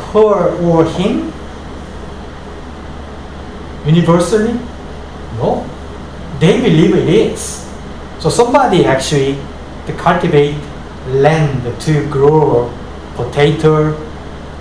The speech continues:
and corns to provide those, uh, the product to their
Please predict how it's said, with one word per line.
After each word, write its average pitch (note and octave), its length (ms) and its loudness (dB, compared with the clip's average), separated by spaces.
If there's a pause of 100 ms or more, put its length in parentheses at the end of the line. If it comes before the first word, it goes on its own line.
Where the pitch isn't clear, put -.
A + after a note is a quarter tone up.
(720)
and C3+ 180 -6
corns D3+ 800 4 (320)
to D#3+ 80 0
provide C#3 520 4 (100)
those, D3 440 4
uh, B2+ 140 -2
the A#2+ 140 -4
product C3+ 500 2
to C#3+ 100 -2
their C#3+ 500 2